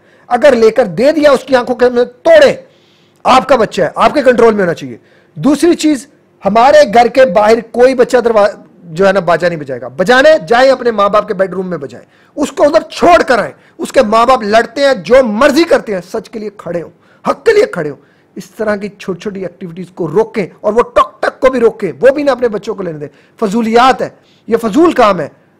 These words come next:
उनके माइंड को प्रोग्राम करें और आगे वाले चैलेंजेस के लिए उनको तैयार करें। Immediately आज से ही करना पड़ेगा हमें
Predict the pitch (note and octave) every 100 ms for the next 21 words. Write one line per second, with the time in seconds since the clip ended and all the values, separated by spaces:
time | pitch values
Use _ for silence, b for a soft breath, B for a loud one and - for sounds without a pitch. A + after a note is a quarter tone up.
0 | _ - A3 F#3 A3 F#3+ G#3 A3 G3 A#3+
1 | - A3 G3 G#3+ A3 G3+ G#3 A3 A3+ G#3+
2 | F#3+ A3 A3+ G#3+ - B3 A#3 G#3+ G#3+ G#3
3 | G3 G3 G3 F#3 F3+ F#3 F3+ - E4+ D4+
4 | C#4+ C#4 C4 A#3+ A3+ A3 B3+ D4 B3+ A#3+
5 | A3 G#3 G#3 G3+ F3+